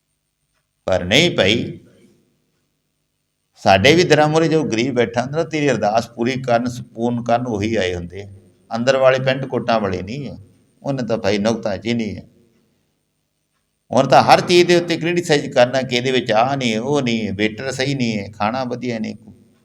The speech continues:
ਭਾਵੇਂ ਛੱਤੀ ਪ੍ਰਕਾਰ ਦੇ ਭੋਜਨ ਸੋਨੇ ਦੇ ਭਾਂਡੇ 'ਚ ਛਕਾ ਦੇ, ਤੇਰੇ ਤੇ ਕਿੰਤੂ ਪਰੰਤੂ ਕਰ ਦੇਣੀ, ਪਰ ਰੱਬ ਦਾ ਪਿਆਰ ਨਹੀਂ ਕਰਦਾ। ਉਹਨੇ ਰੁੱਖੀ ਮਿੱਸੀ ਖਾ ਕੇ ਜੋ ਮਿਲ ਗਈ, ਪਰਮਾਤਮਾ ਦੇ ਗੁਣ ਗਣੇ, ਸੱਚੇ ਦਿਲੋਂ ਅਰਦਾਸ ਉਸਨੇ ਕਰਨੀ ਹੈ,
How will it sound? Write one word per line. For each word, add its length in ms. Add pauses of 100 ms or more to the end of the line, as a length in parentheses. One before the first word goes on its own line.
(500)
ਭਾਵੇਂ 520
ਛੱਤੀ 540
ਪ੍ਰਕਾਰ 480
ਦੇ 140
ਭੋਜਨ 460
ਸੋਨੇ 640
ਦੇ 360 (400)
ਭਾਂਡੇ 340
'ਚ 160
ਛਕਾ 200
ਦੇ, 140
ਤੇਰੇ 320
ਤੇ 180
ਕਿੰਤੂ 440
ਪਰੰਤੂ 360
ਕਰ 180
ਦੇਣੀ, 220
ਪਰ 220
ਰੱਬ 200
ਦਾ 140
ਪਿਆਰ 300
ਨਹੀਂ 120
ਕਰਦਾ। 360 (140)
ਉਹਨੇ 220
ਰੁੱਖੀ 640
ਮਿੱਸੀ 480
ਖਾ 380
ਕੇ 80 (420)
ਜੋ 240
ਮਿਲ 200
ਗਈ, 180 (840)
ਪਰਮਾਤਮਾ 560
ਦੇ 160
ਗੁਣ 300
ਗਣੇ, 260
ਸੱਚੇ 320
ਦਿਲੋਂ 300
ਅਰਦਾਸ 400
ਉਸਨੇ 320
ਕਰਨੀ 440
ਹੈ, 40